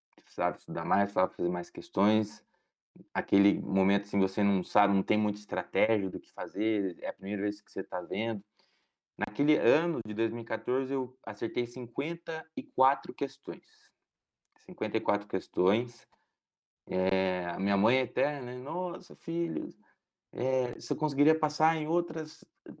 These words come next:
cursos se não fosse medicina com essa nota?" Eu falei: "Pois é, mãe. A nota de corte naquele ano foi cinquenta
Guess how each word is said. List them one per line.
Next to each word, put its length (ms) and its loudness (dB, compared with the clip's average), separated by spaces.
cursos 520 6
se 100 -6
não 100 2
fosse 320 0
medicina 640 0
com 100 -6
essa 220 -4
nota?" 460 0
Eu 40 -8
falei: 220 -4
"Pois 280 -2
é, 120 4
mãe. 220 -2
A 100 -6
nota 280 2
de 80 -8
corte 300 2
naquele 280 0
ano 140 -2
foi 160 -2
cinquenta 600 -6